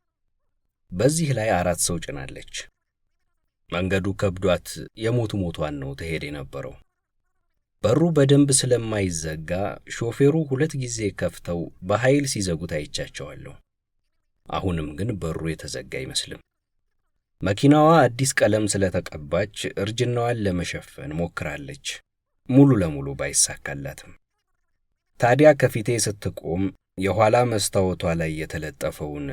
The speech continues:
የጽሑፍ ስቲከር ለማንበብ እድል አገኘሁና አነበብኩት። ጽሑፉ የሚለው እንደዚህ ነው። «ከመቅናት መስራት» ይላል። ትርጉሙም «እኔን እያየህ በቅናት አትብከንከን፣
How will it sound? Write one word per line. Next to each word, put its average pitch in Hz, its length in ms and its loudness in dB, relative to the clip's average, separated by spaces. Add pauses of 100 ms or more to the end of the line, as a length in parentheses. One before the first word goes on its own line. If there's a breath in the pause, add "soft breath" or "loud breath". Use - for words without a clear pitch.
(120)
የጽሑፍ 123 500 -2
ስቲከር 80 480 -6
ለማንበብ 71 600 -10 (260)
እድል 117 300 -6
አገኘሁና 73 680 -8 (440)
አነበብኩት። 139 680 -4 (1160)
ጽሑፉ 107 500 4
የሚለው 113 440 4
እንደዚህ 76 440 -4
ነው። 69 120 -10 (1040)
«ከመቅናት 139 720 2 (240)
መስራት» 85 720 -2
ይላል። - 280 -10 (800)
ትርጉሙም 76 560 -4 (420)
«እኔን 104 320 2
እያየህ 104 580 4
በቅናት 110 520 -4
አትብከንከን፣ 76 880 -8